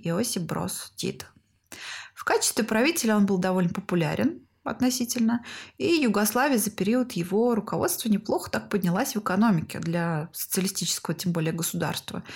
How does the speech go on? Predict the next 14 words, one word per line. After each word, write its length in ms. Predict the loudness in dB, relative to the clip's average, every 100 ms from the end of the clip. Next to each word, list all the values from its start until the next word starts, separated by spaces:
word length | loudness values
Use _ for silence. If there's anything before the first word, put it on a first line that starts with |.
| -12 -14 -8
Например, 480 | -4 2 4 4 4
в 120 | 4
ней, 440 | 6 6 4 4 4
э, 160 | 2 0 -4 -8 _ _ -4
проводилась 480 | 0 2 4 4 2
такая, 540 | -2 -2 2 2 0 -8 _
как 200 | -14 -8
бы 100 | -4
сказать, 400 | -2 0 -2 -2 -10 -12 -6
ревизионистская 1040 | 0 4 4 6 6 6 6 2 -2 -2 -4 -8 -6
относительно 720 | -2 -2 0 -2 0 -2 0
Карла 240 | -2 0
Маркса 340 | 0 0 -4 -2
политика. 680 | 2 2 2 0 0 0